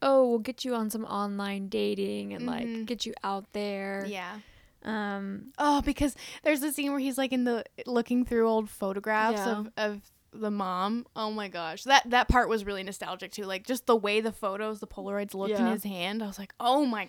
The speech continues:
Speaker 2: gosh." It just was so, like, vivid from growing up, like, the way it all looked.
Speaker 1: The "we need a mom" plot is, like, there.
Speaker 2: Yeah.
Speaker 1: So, like, okay,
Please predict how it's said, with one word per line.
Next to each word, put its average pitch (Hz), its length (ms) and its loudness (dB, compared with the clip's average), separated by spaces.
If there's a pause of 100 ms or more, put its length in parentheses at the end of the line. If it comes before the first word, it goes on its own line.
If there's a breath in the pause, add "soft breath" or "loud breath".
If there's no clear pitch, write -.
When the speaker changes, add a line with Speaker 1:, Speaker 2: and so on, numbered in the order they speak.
Speaker 2:
gosh." 233 420 8
It 254 100 0
just 277 220 -2
was 240 220 -2
so, 247 720 6
like, 226 280 -2
vivid 220 500 -2
from 226 280 -2
growing 196 320 -2
up, 185 180 0
like, 190 160 -6 (100)
the 220 80 4
way 202 240 2
it 202 60 2
all 175 320 6
looked. 170 420 -6 (340 soft breath)
Speaker 1:
The 214 200 2
"we 233 200 2
need 240 200 6
a 226 80 6
mom" 208 420 4
plot 196 440 -2
is, 196 160 -4
like, 190 400 -6
there. 208 480 -6
Speaker 2:
Yeah. 202 360 0
Speaker 1:
So, 220 80 -6
like, 202 240 -6
okay, - 480 -4